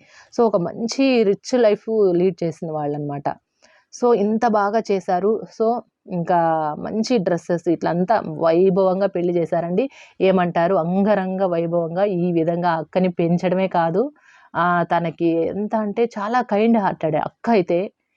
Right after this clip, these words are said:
ఎంత మంచి మనసు అంటే పేద ధనిక అనే ఇది లేదండి. వాళ్ళ ఇంట్లో ఫ్యామిలీ మెంబర్స్ నాకు గు-, తెలియదు కానీ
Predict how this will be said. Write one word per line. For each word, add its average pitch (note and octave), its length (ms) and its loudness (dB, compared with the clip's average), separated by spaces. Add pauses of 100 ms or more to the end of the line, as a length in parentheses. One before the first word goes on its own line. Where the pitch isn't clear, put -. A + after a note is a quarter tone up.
(220)
ఎంత A3 360 0
మంచి F#3 380 -2
మనసు E3+ 340 0
అంటే D#3 280 -2 (100)
పేద F#3+ 460 2 (140)
ధనిక F3 380 -2
అనే F3+ 300 0
ఇది F#3+ 240 2
లేదండి. D#3 420 0 (160)
వాళ్ళ E3+ 200 2
ఇంట్లో F3 220 0
ఫ్యామిలీ F3+ 360 2
మెంబర్స్ F3 380 0
నాకు E3 180 -2
గు-, E3 300 2 (120)
తెలియదు E3+ 280 2
కానీ E3 280 -4